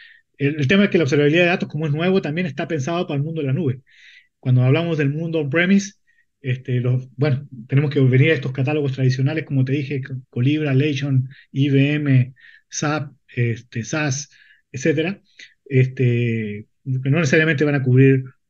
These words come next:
todas las capacidades requeridas, pero, pero sí, hay que gestionar los datos maestros, los metadatos, lo, en una etapa lo más temprana posible, Hugo.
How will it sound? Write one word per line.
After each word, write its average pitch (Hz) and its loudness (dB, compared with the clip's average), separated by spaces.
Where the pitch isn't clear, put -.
todas 147 0
las 135 0
capacidades 127 0
requeridas, 120 -2
pero, 117 -4
pero 123 0
sí, 131 2
hay 147 -4
que 147 -8
gestionar 139 -2
los 147 0
datos 143 -2
maestros, 135 0
los 120 -2
metadatos, 127 -2
lo, 131 0
en 131 2
una 147 4
etapa 143 -2
lo 131 2
más 131 0
temprana 131 0
posible, 117 -2
Hugo. 110 -4